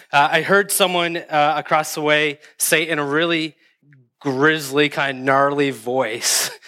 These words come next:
<laughs> I'm not, I'm not sure what prompted them to say this, but they said, "You can survive in this town, but you can't thrive." <laughs> And then they just kept walking. <laughs> Okay? <laughs>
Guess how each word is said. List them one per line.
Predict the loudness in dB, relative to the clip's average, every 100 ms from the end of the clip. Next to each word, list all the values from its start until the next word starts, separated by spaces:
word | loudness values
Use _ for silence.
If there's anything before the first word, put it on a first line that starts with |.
| -20
<laughs> | -16 -8
I'm | -8 -8 -4
not, | -4
I'm | -4 -18 -20 _ _ _ -4
not | 0
sure | 2
what | 0 2 2 2
prompted | 0 2 0 -6
them | -8
to | -8
say | -2 0
this, | 0 -4
but | -6
they | -2
said, | -2 -2 -6 -20 -20 _
"You | -8
can | -4 -2
survive | 0 0 2 4 4 2
in | -4
this | -4 -2
town, | -2 -2 -2 -4 -12 -18 _ _ _
but | -2 0
you | -2
can't | -2 -2 -2 -4 -10
thrive." | -4 0 2 0 -4 -8 -10 -12 -16 -20 -20 -20 -10
<laughs> | -8 -8 -8 -8 -8 -6 -6 -6 -8 -8 -8 -10 -12 0
And | 4
then | 4
they | 4
just | 0 0
kept | 0
walking. | 4 4 2 -4 0
<laughs> | 0 0 -4 -10 -6 -6 -2 -4 0 -2 0 -8 -2 -2 -2 -8 -10 -8 -2
Okay? | 0 0 -2 -2 0 -2 -10 -8 -12 -12 -12 -14 -12 -12 -12 -8 -10 -10 -16 -18
<laughs> | -18